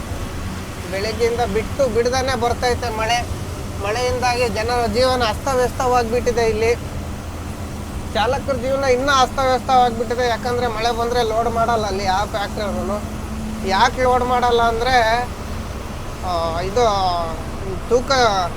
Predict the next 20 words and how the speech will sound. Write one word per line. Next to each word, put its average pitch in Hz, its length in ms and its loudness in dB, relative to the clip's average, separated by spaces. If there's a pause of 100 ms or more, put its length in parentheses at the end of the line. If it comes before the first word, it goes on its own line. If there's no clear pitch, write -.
(140)
ಬರೀ 240 220 0
ಕೆ-, 202 400 -2
ನೀರ್ 240 240 2
ತುಂಬಿ 262 520 2
ತೂಕ 262 200 0
ಜಾಸ್ತಿ 247 420 0
ಬರ್ತತೆ. 247 680 0 (760)
ಮತ್ತೆ 233 220 0
ನಾವು 254 200 2
ಫ್ಯಾಕ್ಟ್ರಿಗೆ 254 460 0
ಹೋಗೋಷ್ಟೊತ್ತಿಗೆ 269 520 0
ನೀರ್ 262 260 2
ಖಾಲಿ, 254 260 4
ನೀರೆಲ್ಲ 247 460 4
ಸೋರ್ 247 260 2
ಹೋಗ್ತತಲ್ಲ, 240 480 2 (800)
ಅದಕ್ಕೆ 233 400 0
ಸಾಲ್ಟೇಜ್ 240 460 2
ಬರ್ತತೆ 240 360 0
ಅಂತೇಳಿ 233 480 0